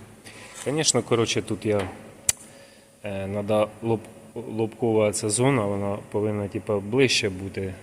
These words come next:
загнута. Ну, я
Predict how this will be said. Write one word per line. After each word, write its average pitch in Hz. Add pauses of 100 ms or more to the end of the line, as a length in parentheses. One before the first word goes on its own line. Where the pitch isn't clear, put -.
(160)
загнута. 98
Ну, 151 (680)
я 113